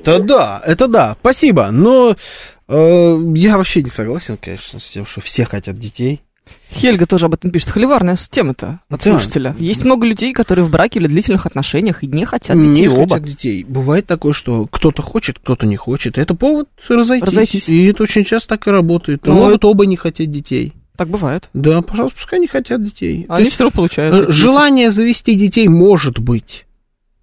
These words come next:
Speaker 2: одной из причин для брака. То есть вот, э,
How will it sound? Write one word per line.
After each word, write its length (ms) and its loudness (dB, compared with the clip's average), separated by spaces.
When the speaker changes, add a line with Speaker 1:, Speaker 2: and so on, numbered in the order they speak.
Speaker 2:
одной 360 2
из 100 -4
причин 500 2
для 220 2
брака. 400 0
То 80 -4
есть 160 -6
вот, 260 -2
э, 500 4